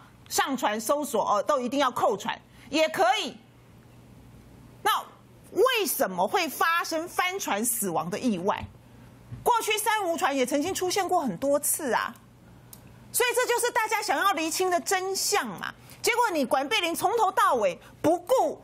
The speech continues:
外界还有当事人以及已经有两名死亡的这样子的一个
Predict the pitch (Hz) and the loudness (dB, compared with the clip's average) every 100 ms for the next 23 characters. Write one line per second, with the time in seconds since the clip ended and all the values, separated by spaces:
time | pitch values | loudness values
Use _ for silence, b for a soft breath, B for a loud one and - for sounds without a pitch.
0 | - 370 480 415 269 - 381 214 262 381 | -4 2 4 2 -2 0 0 0 -2 0
1 | 269 - 403 403 - 339 208 196 247 233 | 0 0 -2 -4 -2 0 0 0 -2 0
2 | 330 302 247 381 330 302 240 208 214 240 | 0 0 -2 0 2 2 0 -2 0 2
3 | 285 - 233 208 214 247 240 - 403 370 | 0 0 2 2 0 -2 -2 0 2 2
4 | 339 269 233 233 269 262 | 0 -2 0 0 0 0